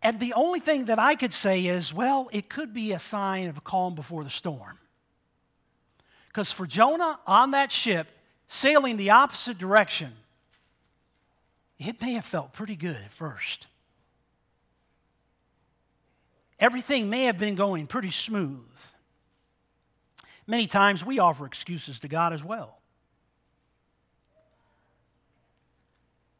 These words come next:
We offer excuses that we're not gonna share Christ with others. Let me give you three real quick. Number one is, "I don't know enough."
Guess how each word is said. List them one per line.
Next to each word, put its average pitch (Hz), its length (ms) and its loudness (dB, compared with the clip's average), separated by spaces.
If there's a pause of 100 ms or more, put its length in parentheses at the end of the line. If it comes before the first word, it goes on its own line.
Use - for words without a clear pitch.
(1080)
We 214 400 -4 (160)
offer 254 280 6
excuses 240 500 -6
that 220 160 0
we're 196 80 -2
not 233 160 4
gonna 262 160 0
share 240 260 0
Christ 220 400 2
with 208 180 -4
others. 165 580 0 (760)
Let 208 100 -4
me 208 60 -8
give 196 120 -4
you 165 80 -6
three 175 280 -8
real 160 180 -4
quick. 135 400 -14 (920)
Number 233 160 -2
one 240 240 4
is, 180 260 0 (100)
"I 170 120 -4
don't 175 260 -4
know 175 220 -4
enough." 135 500 -14